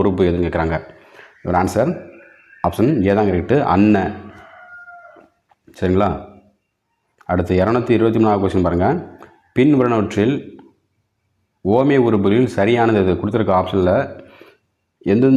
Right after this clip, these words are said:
எது வந்து ஓமை உறுப்புகளில் சரியானது அப்படின்னு கேட்குறாங்க. ஒரு ஆன்சர் ஆப்ஷன் சி தான் கரெக்ட், ஏ பி சி இ. ஏ பி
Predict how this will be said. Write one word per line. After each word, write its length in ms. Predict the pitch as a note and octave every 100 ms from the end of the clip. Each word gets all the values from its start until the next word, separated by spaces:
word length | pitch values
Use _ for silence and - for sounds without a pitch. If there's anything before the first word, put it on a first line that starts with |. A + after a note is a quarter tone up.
| C3 G#2
எது 80 | B2 B2+
வந்து 140 | A2+ A2+
ஓமை 160 | A2+ A2+
உறுப்புகளில் 360 | F#2+ G2 A2 G#2
சரியானது 420 | G2 A#2 A2+ G#2+
அப்படின்னு 220 | F#2+ F#2+
கேட்குறாங்க. 300 | E2 E2 D#2 - - _ _ _ _ F2+
ஒரு 80 | F2+
ஆன்சர் 280 | G2+ G#2 C#3 - - - _ _ -
ஆப்ஷன் 240 | F2+ F#2 G#2
சி 120 | A2
தான் 100 | G#2
கரெக்ட், 280 | F2+ E2 B2 D#3+ - F#2+ G#2
ஏ 80 | C#3 C3+ - - F2+
பி 100 | A#2 - -
சி 180 | A#2 A#2+ G2 F#2 F2+
இ. 20 | F2+ - - _ _ _ _ _ _ _ _ _ _ _ _ _ _ _ _ - _ F#2 G#2
ஏ 80 | B2+ G#2+
பி 100 | G2